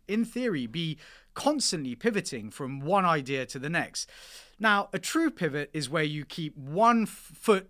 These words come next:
firmly grounded in the sort of realm that you're in, and you sort of just swivel into a new market or a new user base or a new geography or whatever it might be, uh, in order to make sure that you find the right model to fit your business. Now,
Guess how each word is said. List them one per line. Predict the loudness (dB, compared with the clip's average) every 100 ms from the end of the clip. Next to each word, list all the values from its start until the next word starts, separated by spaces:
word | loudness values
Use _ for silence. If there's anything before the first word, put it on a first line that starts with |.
| _
firmly | -18 0 4 6 6 4
grounded | 6 6 6 2 0 -2 -4
in | -2 -2
the | -2
sort | -2 -2
of | 0
realm | 2 4 2
that | 0
you're | -2 -2
in, | -2 -4 -12 -20 -8
and | -4
you | -2
sort | 0 2 4
of | 4
just | 2 0 -2 -6 -4
swivel | -2 4 6 6 6 2 0 -6
into | 0 2 2
a | 0
new | 0
market | 2 6 6 6 2
or | -2 -2
a | -2
new | -2
user | -2 -2 2 4 4
base | 4 4 2
or | 0 -2
a |
new | -2
geography | 0 2 2 -2 -2
or | -2
whatever | 2 2 2
it | 0
might | -4 -2
be, | -2 -2 -2 -10 -20 -20 0
uh, | 2 2 0
in | 0
order | 2 4 6 4
to | 2 2 2
make | 2 2
sure | 0 0 0
that | -2 -4
you | -2 -2
find | 2 2 2 -2
the | -2
right | 2 2
model | 0 -4 -6
to | -8 -10
fit | -8
your | -8 -8
business. | -10 -10 -14 -18 -20 -20 -20 _
Now, | 2 4 4